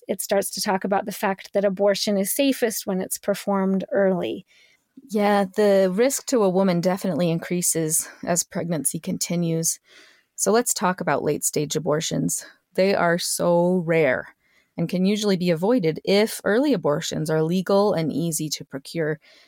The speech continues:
Speaker 2: and don't have a ton of hoops to jump through. The more barriers and requirements for permission and waiting periods,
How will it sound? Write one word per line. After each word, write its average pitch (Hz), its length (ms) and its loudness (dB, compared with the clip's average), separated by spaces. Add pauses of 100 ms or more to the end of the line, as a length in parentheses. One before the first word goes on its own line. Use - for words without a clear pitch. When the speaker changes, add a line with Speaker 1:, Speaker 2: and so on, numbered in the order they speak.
(120)
Speaker 2:
and 175 200 0
don't 180 180 2
have 170 160 0
a 170 60 0
ton 175 220 -4
of 170 120 -4
hoops - 320 0
to 160 120 -6
jump 151 260 -2
through. 151 340 -2 (580)
The 180 80 -4
more 190 220 4
barriers 180 680 4
and 175 100 2
requirements 165 840 0
for 156 140 -4
permission 165 680 -2
and 151 180 -4
waiting 160 380 0
periods, 156 680 -2